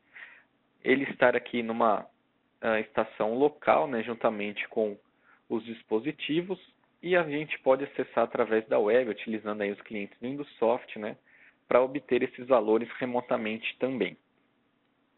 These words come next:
Então aqui é a arquitetura típica que a gente encontra aí, né? Bom, agora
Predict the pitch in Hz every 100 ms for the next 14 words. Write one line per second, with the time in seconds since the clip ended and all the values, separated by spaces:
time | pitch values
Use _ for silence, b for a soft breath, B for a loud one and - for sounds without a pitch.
0 | _ _ _ _ _ _ _ B B B
1 | B - 139 139 139 139 131 139 147 -
2 | 131 123 120 - 120 117 127 - 120 113
3 | 117 113 - 117 - _ _ - 135 120
4 | - 113 110 131 113 98 92 101 143 -
5 | _ _ _ _ _ _ _ _ _ b
6 | b b b b b b _ _ _ _
7 | _ _ _ _ _ - 127 110 120 139
8 | 156 151